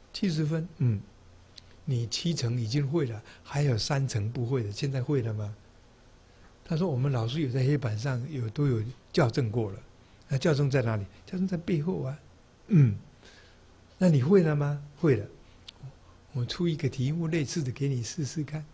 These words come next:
他会了。我说：嗯，那这样子的话，在爸妈的眼中，你是一百分。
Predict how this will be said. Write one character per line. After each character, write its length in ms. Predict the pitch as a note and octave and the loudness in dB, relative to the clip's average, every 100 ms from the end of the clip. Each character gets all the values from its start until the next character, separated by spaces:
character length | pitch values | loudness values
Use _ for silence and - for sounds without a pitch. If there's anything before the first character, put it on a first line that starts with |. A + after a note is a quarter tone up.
| - - - - - - - - | -20 -20 -20 -20 -20 -20 -20 -14
他 120 | - | -8
会 220 | B2+ G#3 C3+ | -6 -4 -4
了。 80 | - - - - - - - - | -6 -20 -20 -20 -20 -20 -20 -6
我 60 | B2+ | -2
说： 160 | B2+ - | -2 4
嗯， 320 | C#3 B2 F2+ - - | 6 6 2 -8 -6
那 100 | D#3+ | -2
这 160 | A#2+ D#3 | 0 2
样 100 | C3+ | 0
子 120 | B2+ | 0
的 80 | G#2 | -2
话， 200 | C3 A#2+ - - - - - - - - - - - - - - - - - | -4 -8 -16 -20 -20 -20 -20 -20 -20 -20 -20 -20 -20 -20 -20 -20 -20 -20 -8
在 340 | D3 A#2+ A2+ B2+ - - - - | -2 0 -2 -8 -14 -20 -20 -6
爸 200 | C#3+ B2 | 0 2
妈 200 | A#2+ B2 | 2 2
的 100 | A2+ | 0
眼 240 | A2+ G2 | -2 -2
中， 260 | G2 G#2+ G#2+ - | -2 -2 -4 -4
你 120 | B2 | -2
是 140 | G2 - | 0 0
一 140 | E3+ | -2
百 180 | G#2+ F#2+ | -2 -4
分。 220 | G2 G2+ | -4 -6